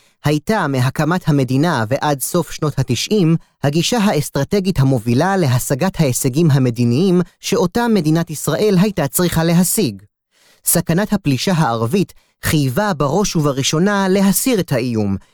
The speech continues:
בין אם על הקרקע ובין אם מהמימד האווירי, מהמדינה הקטנה בכל דרך, כבר בתחילת לחימה, לפני שנוצרה הכרעה בשדה הקרב.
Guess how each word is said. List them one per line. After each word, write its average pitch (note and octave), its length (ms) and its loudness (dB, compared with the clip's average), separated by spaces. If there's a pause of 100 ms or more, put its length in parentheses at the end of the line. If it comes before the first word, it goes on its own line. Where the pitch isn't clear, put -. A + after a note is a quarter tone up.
(140)
בין F3+ 300 2
אם D#3+ 120 4
על B2 120 2
הקרקע D#3+ 640 0
ובין F3+ 300 2
אם F3+ 100 4
מהמימד C#3+ 540 2
האווירי, C#3 640 0
מהמדינה F#3+ 680 2
הקטנה F3+ 420 0
בכל G#3+ 380 0
דרך, E3+ 380 -4 (280)
כבר G#3+ 300 -2
בתחילת A3 520 -2
לחימה, G#3 400 0 (420)
לפני G3 400 2
שנוצרה F3+ 520 0
הכרעה E3+ 500 -2
בשדה D3 400 0
הקרב. A2 540 -2